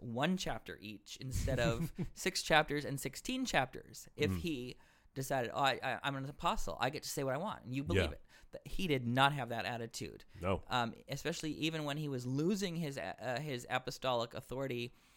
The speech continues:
Speaker 1: uh, among the Corinthians in Second Corinthians,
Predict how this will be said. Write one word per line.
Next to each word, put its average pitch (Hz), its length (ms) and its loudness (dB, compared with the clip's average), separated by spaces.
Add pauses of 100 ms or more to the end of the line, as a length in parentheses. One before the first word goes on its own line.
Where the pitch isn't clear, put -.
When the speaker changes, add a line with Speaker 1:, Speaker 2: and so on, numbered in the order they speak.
(220)
Speaker 1:
uh, 110 360 2
among 120 240 -2
the 110 80 -2
Corinthians 139 480 -4
in 117 100 -8
Second 123 300 -6
Corinthians, 127 560 -6